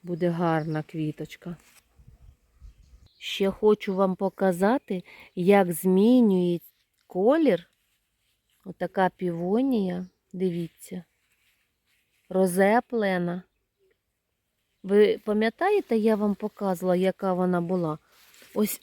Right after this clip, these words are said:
маленький є бутончик, це самий малесенький. Отакого кольору вона була. Всі бутончики були отакі.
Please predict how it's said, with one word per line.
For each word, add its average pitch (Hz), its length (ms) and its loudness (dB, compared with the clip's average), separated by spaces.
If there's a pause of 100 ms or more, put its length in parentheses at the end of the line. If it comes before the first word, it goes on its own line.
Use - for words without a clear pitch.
маленький 202 580 6
є 180 200 2
бутончик, 262 800 -4
це - 140 -18
самий 196 360 -2
малесенький. 170 760 -2 (540)
Отакого 254 680 0
кольору 220 460 -6
вона 202 280 -4
була. 175 420 -8 (680)
Всі 190 400 -2 (120)
бутончики 185 760 -6
були 196 280 -4
отакі. 202 460 -10